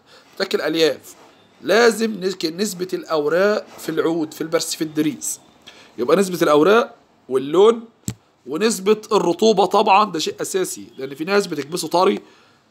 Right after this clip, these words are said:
البالة بيكون فيها مثلا تلاتين كيلو وزنها، ممكن تلاقي فيها خمسة كيلو مية، وطبعا ال-، النوع ده ما يق-، لا يقبل التخزين، لازم يتاكل مباشرة. تفتح البالة من النص تلاقيها سخنة مولعة،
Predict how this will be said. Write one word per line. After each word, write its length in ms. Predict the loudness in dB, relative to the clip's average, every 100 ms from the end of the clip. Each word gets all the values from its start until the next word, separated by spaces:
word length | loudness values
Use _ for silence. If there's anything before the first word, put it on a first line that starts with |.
| _ _
البالة 460 | -12 -2 0 2 0
بيكون 300 | -4 -10 -8
فيها 640 | 0 2 2 0 -4 -8 -14 -20 -20 -16
مثلا 420 | -10 -4 -4 -4
تلاتين 360 | -4 -6 -6 -6
كيلو 260 | -2 0
وزنها، 460 | 0 0 2 2 -2 -12 _
ممكن 240 | -10 -6 -2
تلاقي 180 | 0
فيها 120 | 2 0
خمسة 300 | -2 -2 -4
كيلو 200 | -4 -4
مية، 260 | -6 -8 -14 _ -20 -20 _
وطبعا 440 | -6 -2 2 2 0
ال-، 260 | -6 -12
النوع 260 | -12 -4 -4
ده 240 | 0 -2
ما 340 | -2 -8 -8 -2
يق-، 260 | -2 -4
لا 180 | -4 2
يقبل 340 | 2 2 -2 -10
التخزين، 580 | -6 -6 -6 -10 -10
لازم 280 | -4 -4 -4
يتاكل 440 | -6 -6 -4 -6 -8 -14 _ -10
مباشرة. 440 | -2 0 0 -2 -6 -20 -20 -20 -8
تفتح 260 | -4 -2
البالة 240 | -2 0 0
من 60 |
النص 220 | 0 -2 -2
تلاقيها 200 | -2 -2
سخنة 300 | -2 -6 -8
مولعة، 460 | -6 -2 -2 -4